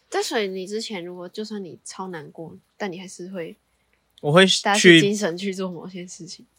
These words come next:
Speaker 2: 呃，我会去剖析一下这个难过到底是怎么来的，然后看要怎么解决它或什么。
Speaker 1: 好累。
Speaker 2: 有没有啊？就其实蛮好玩的啊。
Speaker 1: 蛮好玩的吗？
Speaker 2: <laughs> 我会觉得，呃，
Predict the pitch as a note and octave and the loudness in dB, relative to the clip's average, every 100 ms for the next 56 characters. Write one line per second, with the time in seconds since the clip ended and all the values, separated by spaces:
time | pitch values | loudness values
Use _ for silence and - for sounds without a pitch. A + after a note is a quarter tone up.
0 | _ _ - - - - D3+ D3+ D3+ D3+ | _ _ -20 -18 -18 -4 2 4 2 2
1 | C#3 D#3 G3+ - - D3 A#2 C3 D#3+ E3+ | 4 4 4 0 -2 0 0 0 0 2
2 | C#3 C3 B2+ A#2 A2 A#2 A#2+ A#2+ A2 B2 | 2 2 2 -4 -4 -6 -4 -4 -4 -6
3 | A2 A2 G#2+ - - - _ C3 B2+ C3+ | -8 -10 -12 -12 -14 -20 _ -2 0 2
4 | C3+ C3 - - D3+ B2+ A#2+ C3+ - _ | 0 -2 -8 0 0 0 -4 -10 -14 _
5 | _ C#3+ C3+ B2+ B2 - - _ _ - | _ -2 0 0 -2 -6 -16 _ _ 0
6 | A#2 A#2 A#2 A#2+ A#2+ A#2+ - E3+ F#3 F#3 | 2 2 2 2 0 -4 -8 -8 -8 -8
7 | - B3+ - D4+ - _ _ _ D3+ C#3+ | -2 0 0 -8 -18 _ _ _ -4 2
8 | D#3+ D3 C#3+ D#3+ D#3 E3 - _ - C#3+ | 4 6 8 8 8 2 -12 _ -4 -2
9 | C#3+ C3 C#3 G#2+ - - A2 - - - | 0 0 0 -2 -6 -12 -10 -10 -10 -8
10 | - F3 - A#3 C4 G#3 D#3+ E3 E3 F#3 | -6 -4 -2 -2 2 2 2 -4 -14 -14
11 | G3 _ - F3 F3 E3 D3+ D3 C#3 _ | -18 _ 4 6 6 4 2 0 -6 _
12 | _ _ _ _ - C#3 C3 C3 B2+ | _ _ _ _ 0 4 4 4 0